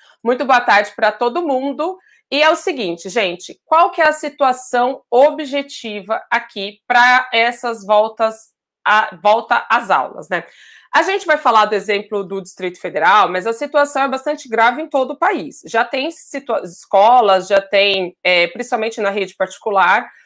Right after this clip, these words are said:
instituições que estão voltando às atividades com alunos pequenos, ou às vezes co-, tentam fazer isso com os alunos maiores. É, mas a gente sabe que a pandemia está se expandindo no país, né? De acordo com dados da Secretaria de Saúde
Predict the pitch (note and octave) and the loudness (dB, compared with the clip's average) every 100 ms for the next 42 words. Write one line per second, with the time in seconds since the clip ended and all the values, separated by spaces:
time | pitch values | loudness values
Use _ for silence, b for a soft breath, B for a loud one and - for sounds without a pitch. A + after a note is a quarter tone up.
0 | b _ _ A#3+ A#3+ D4+ D4+ C#4+ C4 C#4 | b _ _ -6 -4 -4 -4 0 0 0
1 | D4+ D4 D4 D4+ F4+ F#4 C4+ C4+ A3 G3+ | -4 -2 2 2 2 0 0 2 0 -4
2 | G#3 F#3+ A3 A3 G3 A3 A3 A#3 - G#3+ | -6 -8 -6 2 4 4 0 -12 -8 0
3 | G#3+ G3+ G3 F#3+ A#3 A#3+ G#3 G#3 A3 A3+ | 0 0 -6 -12 -16 -8 -2 0 -2 -4
4 | A#3 G3+ F#3+ F#3+ G3 F3 F#3 F#3 F#3 - | -8 -8 -4 0 0 0 -6 -6 -14 -16
5 | - _ F#3 F#3 F#3+ F#3+ F#3 G3+ - - | -18 _ -4 -4 -4 -4 -4 -6 -10 -6
6 | G3 G3 G3 F3 F3+ E3 G#3 B3 G3 F3+ | -6 -2 -2 -2 -6 -4 -2 2 4 4
7 | F#3+ A3 - B B B B B _ _ | 4 0 -12 B B B B B _ _
8 | G#3 G#3 G#3+ B3 D4 C#4+ C4+ C#4 D#4 - | 2 4 4 4 2 2 0 -2 -4 2
9 | B3+ C4 - D4 C4+ C4+ B3+ A#3+ C#4+ - | 2 2 -2 0 0 0 -4 0 -2 -2
10 | B3 C4+ C4+ C4+ D#4 D4 A#3 A#3+ B3 B3 | -2 0 0 -2 -4 -4 -4 -6 -6 0
11 | E4 E3 D3 F#3 F#3+ F#3+ A#3+ E4 F4+ F4+ | 0 0 -8 -2 -2 -2 -2 0 0 -2
12 | E4 C4+ G3 E3+ E3+ F3 G3+ A3+ A#3 A#3 | -6 -2 2 2 2 -6 -8 -6 -8 -4
13 | A3+ A#3 D4 A#3+ - - G3 G3+ E3+ - | -4 -4 -8 -10 -6 -4 -4 -8 -12 -18